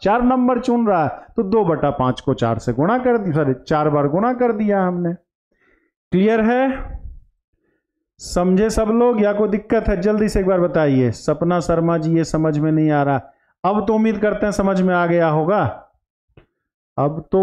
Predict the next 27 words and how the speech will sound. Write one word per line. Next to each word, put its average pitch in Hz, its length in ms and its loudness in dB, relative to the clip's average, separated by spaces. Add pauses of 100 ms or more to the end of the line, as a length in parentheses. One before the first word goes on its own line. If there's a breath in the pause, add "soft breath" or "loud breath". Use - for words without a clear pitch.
उम्मीद 175 420 0 (100)
करते 160 380 -2
हैं 185 320 0
समझ 170 400 -2
में 170 180 0
आ 165 160 0
गया 170 260 0
होगा। 170 400 -2
जल्दी 180 320 -2
से 156 80 -10
बताइए। 151 460 0
हाँ, 135 240 -2
बाईस 139 300 -2
का 151 180 -2
बी 139 200 0
ही 151 160 0
है 160 180 0 (1000)
कि - 80 -2
अभी 175 300 0
भी 190 160 2
डाउट 180 400 0
है 135 180 2 (140)
और 190 260 0
खोल 185 280 2
के 180 120 0
बताना 160 400 0
पड़ेगा। 127 480 0